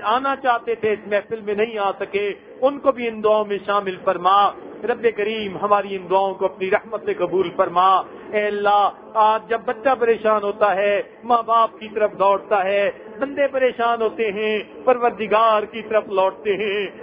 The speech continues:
اے بے کسوں کے دستگیر، اے ٹوٹے دلوں کو تسلی دینے والے، اے خالی جھولیوں کو بھر دینے والے، اے گناہگاروں کے گناہوں پہ رحمت کی چادر ڈال دینے والے، اللہ، ہمارے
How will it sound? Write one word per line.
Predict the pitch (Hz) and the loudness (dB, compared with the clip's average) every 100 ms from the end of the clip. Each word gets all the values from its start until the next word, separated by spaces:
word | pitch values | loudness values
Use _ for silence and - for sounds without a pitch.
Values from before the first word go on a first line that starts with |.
| 220 | -2
اے | 262 247 | -2 0
بے | 254 | 0
کسوں | 247 233 226 214 | 0 -2 0 0
کے | 214 208 | 0 -2
دستگیر، | 202 - 214 190 214 220 214 214 - | -2 -2 -4 -2 -4 -4 -6 -8 0
اے | 262 | 0
ٹوٹے | 262 311 302 294 | 0 -8 -6 -4
دلوں | 277 311 330 | -2 0 0
کو | 330 339 | 2 2
تسلی | 311 302 302 269 | 2 2 0 0
دینے | 240 247 233 | 0 0 2
والے، | 208 190 220 185 | 2 4 4 4
اے | - - 269 233 - | -4 -2 0 0 -2
خالی | 269 294 320 | -2 0 -4
جھولیوں | - - 320 311 285 285 | 2 4 6 4 -4 -4
کو | 262 277 | 0 2
بھر | 226 233 | 2 2
دینے | 226 220 220 | 2 2 2
والے، | 190 196 202 185 - - | 2 4 2 0 -6 -6
اے | 285 294 | -4 -4
گناہگاروں | 330 311 320 294 - 349 | -4 -4 0 0 2 0
کے | 349 320 | -2 -6
گناہوں | 294 269 277 277 | -2 0 0 -2
پہ | 285 254 190 - | 0 0 -2 0
رحمت | 254 285 285 - | 0 0 -4 -8
کی | 254 | -8
چادر | - 247 220 233 | 0 0 2 -2
ڈال | 226 220 226 202 | 2 4 4 2
دینے | 220 208 | 0 0
والے، | 196 180 202 190 - - | 0 2 2 0 -2 0
اللہ، | 226 208 | 0 2
ہمارے | 226 226 208 220 | 2 2 0 0